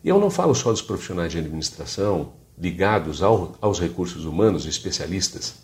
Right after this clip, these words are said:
em trabalhar com as pessoas. Até porque as pessoas estão em tudo, as coisas existem porque as pessoas existem. Mas eu digo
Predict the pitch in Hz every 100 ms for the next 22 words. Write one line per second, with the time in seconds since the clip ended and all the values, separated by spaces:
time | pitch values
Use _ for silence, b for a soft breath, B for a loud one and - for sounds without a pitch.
0 | - 98 - 87 92 113 104 85 87 76
1 | - - - - - b b 120 120 -
2 | 90 123 120 - - 110 73 - 73 71
3 | - 123 107 76 - 127 117 87 87 135
4 | 156 117 - - 87 - - 110 85 71
5 | 71 76 - - - b b b b b
6 | b 98 120 127 90 127 - -